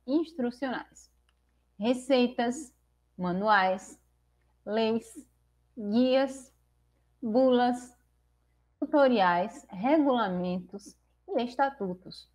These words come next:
Todos esses aí são instrumentos, né, são textos instrucionais que são utilizados para que a gente possa resolver o problema de como saber fazer tal coisa, né? Eu preciso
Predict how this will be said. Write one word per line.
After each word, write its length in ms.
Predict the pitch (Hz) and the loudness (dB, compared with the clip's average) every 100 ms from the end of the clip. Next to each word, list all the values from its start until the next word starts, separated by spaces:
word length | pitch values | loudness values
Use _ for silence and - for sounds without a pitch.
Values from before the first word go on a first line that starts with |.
| _ _ _ _ - | _ _ _ _ 4
Todos 400 | 349 415 349 226 | 4 4 0 -2
esses 320 | 202 226 196 | -4 -6 -2
aí 280 | 180 165 175 | 0 -2 -8
são 420 | - 240 254 - | -6 -4 -4 -2
instrumentos, 1000 | 294 302 - 285 226 220 220 247 254 - _ | 0 0 2 0 0 -2 -4 -4 -6 -8 _
né, 220 | 180 240 | -6 -6
são 280 | 254 254 247 | -2 -4 -4
textos 600 | - 208 208 - 233 - _ _ _ _ - | -2 -2 -2 -6 -10 -10 _ _ _ _ -2
instrucionais 1200 | 392 453 - 254 247 240 196 180 160 180 - - _ _ _ | 0 0 -2 0 0 -2 -2 0 0 -4 -10 -20 _ _ _
que 120 | - 262 | -4 -2
são 240 | 277 277 | 2 2
utilizados 1000 | 294 294 277 247 196 190 202 254 - _ _ _ _ | 2 2 2 4 4 4 2 -4 -6 _ _ _ _
para 140 | 285 | -2
que 100 | 302 | 4
a 20 | 294 | 4
gente 200 | 254 254 | 4 0
possa 320 | 254 247 262 | 0 0 2
resolver 460 | 277 320 320 285 | 2 4 4 4
o 60 | 277 | 2
problema 520 | 311 302 208 214 240 | 4 2 2 0 0
de 140 | 233 262 | -2 -4
como 360 | - 330 392 | 0 0 0
saber 640 | - 381 277 202 208 247 247 | -2 0 2 2 -2 -2 -4
fazer 400 | 294 247 226 247 | -2 0 0 0
tal 160 | 277 302 | -2 -4
coisa, 500 | - 202 190 156 180 _ _ _ - | -2 -2 -2 -6 -10 _ _ _ -4
né? 180 | 254 | 0
Eu 80 | 311 | 2
preciso 720 | 302 254 262 240 240 277 320 | 2 0 2 2 4 2 -2